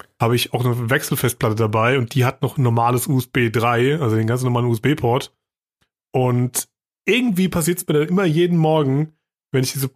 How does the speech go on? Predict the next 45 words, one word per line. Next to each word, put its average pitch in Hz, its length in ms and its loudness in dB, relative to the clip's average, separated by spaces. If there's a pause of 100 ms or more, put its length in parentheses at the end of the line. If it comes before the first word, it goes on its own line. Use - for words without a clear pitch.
Festplatte 156 420 0
in 143 120 0
meinen 131 260 2
Rechner, 127 680 0
äh, 120 280 2
stecken 131 340 -2
will, 143 280 0 (920)
ähm, 131 720 0 (320)
dass - 220 -6
ich - 140 -2
die 165 100 -2
immer 190 200 2
falsch - 260 0
rum 110 220 0 (200)
versuche 135 320 -2
anzuschließen. 127 680 0
Das 123 100 -2
macht 143 120 2
halt 151 120 0
keinen 151 200 0
Sinn, 135 260 0
aber 117 400 0 (600)
jedes 170 280 0
Mal. 160 260 2
Also 113 140 0
ich 120 40 -4
könnte 185 160 0
mir 160 120 2
auch 160 100 0
einfach 160 180 0
mal 135 120 2
merken, 165 400 0
ja, 135 320 2
okay, 135 220 0
du 131 80 0
legst 135 180 -2
die 131 60 0
so 139 180 -2
hin 165 160 0
und 147 60 2
dann 123 100 0
drehst 139 260 0
du 147 40 -4
das 127 140 -2
so 131 360 0